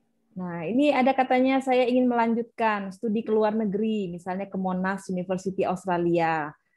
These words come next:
Ada tidak ya semacam perkumpulan atau organisasi perantau yang bisa untuk me-,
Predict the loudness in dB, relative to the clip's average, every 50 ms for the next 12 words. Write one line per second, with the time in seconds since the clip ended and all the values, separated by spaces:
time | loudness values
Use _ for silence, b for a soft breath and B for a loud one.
0 | _ _ _ _ -2 0 0 2 2 2 2 4 4 4 4 2 0 -4 -10 -6
1 | -4 -2 0 0 -2 -4 -4 -4 -4 -4 -4 -4 -6 -4 -6 -6 -4 -4 -4 -2
2 | 0 2 4 4 4 4 4 4 2 0 -2 -6 -6 -4 -4 -2 -2 -2 -2 -4
3 | -4 -6 -8 -10 -10 -8 -6 -2 -2 -2 0 2 2 2 2 0 -4 -2 0 2
4 | 2 2 2 0 -2 -4 _ b b b b b -8 -4 -2 0 0 0 -2 -2
5 | 0 2 4 4 6 4 4 2 0 0 2 0 0 0 0 -4 -4 -2 -4 -4
6 | -4 -4 -4 -4 -4 -4 -4 -4 -6 -8 -12